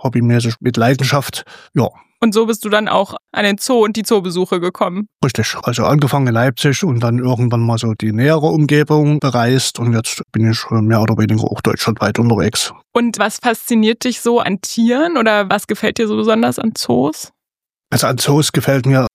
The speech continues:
Speaker 1: die Artenvielfalt, die man sehen kann, weil nicht jeder hat die Möglichkeit, nach Asien zu fahren oder nach Afrika oder Südamerika, um dort exotische Tiere zu sehen. Das funktioniert nicht und so sind Zoos schon wichtig, um die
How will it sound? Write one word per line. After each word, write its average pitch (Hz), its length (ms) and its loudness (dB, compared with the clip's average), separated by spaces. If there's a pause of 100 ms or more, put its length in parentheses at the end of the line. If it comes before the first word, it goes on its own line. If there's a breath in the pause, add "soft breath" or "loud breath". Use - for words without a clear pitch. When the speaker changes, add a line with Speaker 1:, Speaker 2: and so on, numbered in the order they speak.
(140)
Speaker 1:
die 117 100 -2
Artenvielfalt, 143 920 -2
die 139 80 -2
man 131 320 2
sehen 127 320 2
kann, 156 360 2
weil 113 360 0
nicht 120 320 0
jeder 117 340 2 (300)
hat 120 180 -2
die 120 60 2
Möglichkeit, 123 640 0
nach 107 140 -2
Asien 117 400 0
zu 120 140 -4
fahren 117 320 0 (400 loud breath)
oder 120 180 4
nach 113 360 0
Afrika 123 480 -2
oder 120 180 -2
Südamerika, 120 640 -2
um 127 280 -4
dort - 240 -6
exotische 123 480 0
Tiere 139 280 0
zu 151 120 0
sehen. 139 280 2 (260 loud breath)
Das - 140 -2
funktioniert 135 520 2
nicht 170 180 2
und 123 320 2
so 123 240 2
sind 123 240 2
Zoos 131 440 0 (220)
schon 131 260 0
wichtig, 127 360 0
um 120 240 0
die 117 280 0